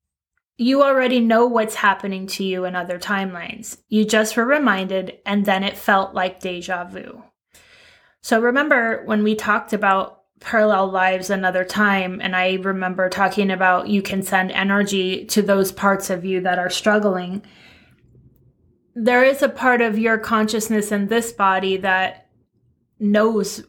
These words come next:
what's going on in all of your lives, right? And, or in this soul. But it's not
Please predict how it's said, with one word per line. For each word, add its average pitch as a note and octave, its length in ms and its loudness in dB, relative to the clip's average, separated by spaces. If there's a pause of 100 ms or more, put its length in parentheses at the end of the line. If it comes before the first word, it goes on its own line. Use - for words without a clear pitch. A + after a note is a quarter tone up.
(100)
what's G#3 320 0
going G3 320 -2
on F#3+ 220 -2
in G3 100 -6
all B3 200 4
of F#3 120 0
your F#3 120 -4
lives, G3 480 -8
right? G3 420 -2
And, G3 200 -4
or G3 100 -2
in G3 120 -2
this G3 180 -4
soul. G3+ 640 -4 (1400)
But A3+ 440 0
it's A#3+ 300 -2 (260)
not B3 360 0